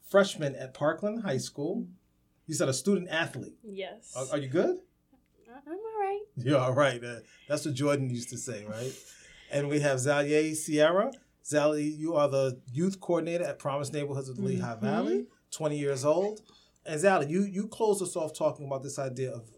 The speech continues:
Speaker 1: of youth at times being angry because of the bullying, because of the experiences. Ariel started us off talking about mental health and anxiety. And, and, and you mentioned, like, that's where some of the violence comes from. The conversation needs to go there. I wanna talk about this idea of school violence.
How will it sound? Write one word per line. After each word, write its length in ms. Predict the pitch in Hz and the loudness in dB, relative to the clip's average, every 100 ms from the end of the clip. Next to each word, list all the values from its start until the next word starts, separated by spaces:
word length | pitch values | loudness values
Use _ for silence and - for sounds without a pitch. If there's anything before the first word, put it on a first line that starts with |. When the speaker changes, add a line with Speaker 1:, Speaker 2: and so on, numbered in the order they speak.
| - | -12
Speaker 1:
of 160 | 123 | -6
youth 200 | 131 - | -4 -4
at 100 | 147 | -4
times 260 | 143 135 120 | -6 -6 -6
being 200 | 117 117 - | -10 -12 -8
angry 340 | 170 175 165 | -6 -4 -4
because 260 | 147 147 117 | -6 -6 -8
of 80 | |
the 80 | 107 | -10
bullying, 400 | 104 151 160 160 | -6 -6 -6 -8
because 220 | 147 127 117 | -10 -10 -10
of 80 | |
the 60 | 107 | -10
experiences. 840 | 110 - 160 151 147 147 143 131 - - _ _ _ _ _ _ _ - | -12 -10 -8 -8 -8 -8 -8 -10 -14 -20 _ _ _ _ _ _ _ -2
Ariel 300 | 139 151 160 | 0 2 2
started 320 | - 151 143 | 4 4 6
us 140 | 139 139 | 2 2
off 180 | 131 | 2
talking 240 | - 131 143 | 0 -2 -2
about 220 | 123 117 | -2 -2
mental 180 | 131 127 | 0 0
health 240 | 123 139 | -2 -4
and 100 | 123 | -4
anxiety. 840 | 107 107 135 147 151 147 147 147 147 _ _ _ - | -6 -4 -2 0 0 0 -4 -8 -12 _ _ _ -4
And, 240 | 143 135 131 | -2 -2 -4
and, 160 | 147 143 | -6 -4
and 140 | 170 | -2
you 120 | 202 | -2
mentioned, 300 | 208 214 196 | 0 0 2
like, 140 | 170 131 | 0 0
that's 220 | 175 - | -2 -2
where 80 | 185 | -4
some 100 | 170 | -4
of 60 | |
the 80 | 131 | -6
violence 420 | 101 110 135 135 | -6 -4 -2 -2
comes 260 | 123 123 107 | -6 -8 -10
from. 240 | 104 78 - _ _ _ _ _ _ - | -12 -16 -20 _ _ _ _ _ _ -10
The 80 | 170 | 0
conversation 460 | 240 240 233 190 | 2 2 2 0
needs 140 | 175 160 | 0 -2
to 80 | 131 | -4
go 200 | 143 131 | -2 -2
there. 140 | 120 | -4
I 20 | 123 | -2
wanna 140 | 185 | -2
talk 140 | 185 185 | -2 -6
about 120 | 165 | -8
this 140 | 156 | -6
idea 180 | 143 123 | -6 -6
of 60 | 117 | -8
school 380 | - - 185 175 | -4 4 4 4
violence. 440 | 139 104 92 - | -2 -6 -12 -16